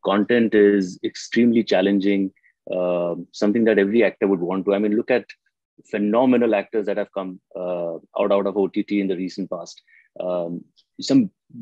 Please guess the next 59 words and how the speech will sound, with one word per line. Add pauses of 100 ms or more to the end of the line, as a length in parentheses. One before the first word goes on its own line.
(140)
some
of
the
best
performances,
because
you
couldn't
have
even
imagined. (280)
There
was
a
time
when (560)
we
would
see
certain
actors
and
say,
"Ki,
haan,
ye
bahut
acha
hai,
arey,
kya
baat
hai." (420)
But
then
you're
not
aware
of
what
the
others
can
do.
And
now
because
of
O
T
T
and
all
these (360)
various
series
that
we
have,